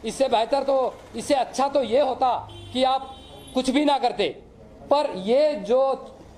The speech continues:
चुनावी छुंचना आप बागवानों को थमा रहे हो एक रुपया बढ़ाकर,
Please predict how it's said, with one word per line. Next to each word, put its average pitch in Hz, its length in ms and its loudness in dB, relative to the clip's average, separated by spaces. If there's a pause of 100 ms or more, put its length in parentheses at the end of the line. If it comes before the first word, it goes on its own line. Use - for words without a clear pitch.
(200)
चुनावी 262 400 2
छुंचना 269 440 -2
आप 247 420 0 (120)
बागवानों 240 440 0
को 226 460 -2 (280)
थमा 226 220 2
रहे 240 200 2
हो 214 160 0
एक 214 160 -2
रुपया 208 220 0
बढ़ाकर, 190 520 0